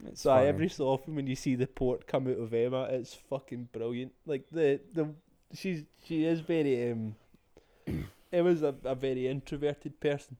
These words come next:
Speaker 2: She's not, she's not, um, one for letting herself out and letting herself go.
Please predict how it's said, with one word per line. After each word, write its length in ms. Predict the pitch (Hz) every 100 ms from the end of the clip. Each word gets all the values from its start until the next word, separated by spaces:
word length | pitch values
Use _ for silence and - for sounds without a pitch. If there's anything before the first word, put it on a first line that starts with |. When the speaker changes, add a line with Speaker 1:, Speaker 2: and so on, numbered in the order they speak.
| _ _
Speaker 2:
She's 180 | -
not, 180 | 143 127 -
she's 160 | -
not, 180 | 151 131 -
um, 360 | 120 110 104 - _ - - - - - _ -
one 240 | 131 120 113
for 320 | - 117 107 - _ _ _ _ _ _ _
letting 280 | 123 - 127
herself 440 | 127 - 131 127
out 100 | 123
and 160 | 113 85
letting 180 | 113 -
herself 400 | 120 - 117 -
go. 200 | 131 117